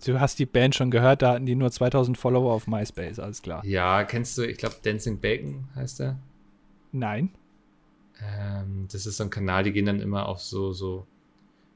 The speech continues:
Speaker 2: Märkte und schauen sich dann da an, wie so Sachen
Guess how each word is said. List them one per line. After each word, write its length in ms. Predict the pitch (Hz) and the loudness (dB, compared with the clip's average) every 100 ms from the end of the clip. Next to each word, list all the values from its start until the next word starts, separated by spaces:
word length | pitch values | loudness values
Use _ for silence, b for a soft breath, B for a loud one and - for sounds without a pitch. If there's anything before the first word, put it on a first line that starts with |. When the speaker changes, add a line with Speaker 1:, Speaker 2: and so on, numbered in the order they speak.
| _ | _
Speaker 2:
Märkte 760 | 98 101 120 - 110 104 135 - _ - - _ _ _ | 2 4 4 2 0 0 0 -10 _ -20 -20 _ _ _
und 340 | 104 98 101 - - | -8 -6 -8 -12 -16
schauen 240 | - 101 | -6 -4
sich 140 | 101 98 | -4 -4
dann 160 | 101 | -4
da 140 | 98 95 | -2 -2
an, 300 | - 104 101 | -2 -2 -4
wie 40 | |
so 120 | 101 98 | -4 -2
Sachen 500 | 104 107 127 120 | 0 0 -2 -4